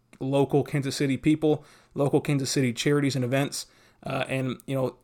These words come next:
of course, your heart goes out to anyone who loses a loved one, and, and Danny Duffy pitched well. I'm happy for him. I hope that he can take that next step this year. And I think that right now, in that competition for who's gonna start opening day,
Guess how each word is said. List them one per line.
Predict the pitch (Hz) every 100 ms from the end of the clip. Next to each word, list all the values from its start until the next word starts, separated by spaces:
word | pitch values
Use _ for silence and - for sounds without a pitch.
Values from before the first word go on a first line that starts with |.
| _
of | -
course, | - 151 135
your | 135
heart | 135
goes | 127 131
out | 131
to |
anyone | 131 127 120
who | 123
loses | 131 120 135 117 - _ _ _
a | 143
loved | 156 156 131
one, | 127 123
and, | 123 127
and | 127 123
Danny | 131 131
Duffy | 131 127 135
pitched | 151 -
well. | 147 143 151 147 - _ -
I'm | 131
happy | 135 131
for | 131 143 147
him. | 147
I |
hope | 135 139
that | 131
he | 135
can | 135
take | 127 135
that | 151 135
next | 135 135 -
step | - 156 156
this | 160 147 -
year. | 151 147 135 - _ -
And | 139
I | 135
think | - 170
that | 165 156
right | 151 151
now, | 160 185 160 147 _ _ _ _ _ _ _
in | 147
that | 160 -
competition | - 165 156 - 175 -
for | 151
who's | 147 160
gonna | 160 147
start | - 165
opening | 156 165 143
day, | 139 151 147 151